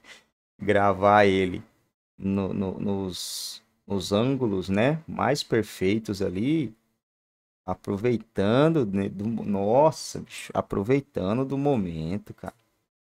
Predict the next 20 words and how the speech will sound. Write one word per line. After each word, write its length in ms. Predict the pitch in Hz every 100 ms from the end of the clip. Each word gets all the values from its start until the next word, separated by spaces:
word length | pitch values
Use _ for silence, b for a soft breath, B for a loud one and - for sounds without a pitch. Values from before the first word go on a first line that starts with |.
| _ -
Aproveitando 720 | - - 95 104 101 92 98
da 140 | 107
situação 840 | 110 - - 123 131 127 - 87 92
pra, 360 | - 107 120 - _ _ _ _ _ _ _
pra 140 | -
se 140 | 110 -
promover. 1000 | - 120 117 156 147 131 110 135 110 85 - _ -
Esse 460 | - 95 135 -
é 20 | 147
o 60 |
barbudinho, 760 | 120 110 104 101 87 87 82 82
né? 220 | 104 123 - _
Tá, 440 | 117 120 113 101 -
tá, 400 | - 117 113 92 _ _ _ _ _ _ _ _
tá 120 | - 127
preocupado? 800 | - 101 - - 107 107 90 82 - _ _ _ _ _
Tá, 340 | 92 87 90 - -
muito, 600 | 98 117 127 107 - 101
uhum, 480 | 104 101 113 120 120 _ _ _
sei. 440 | - 101 95 90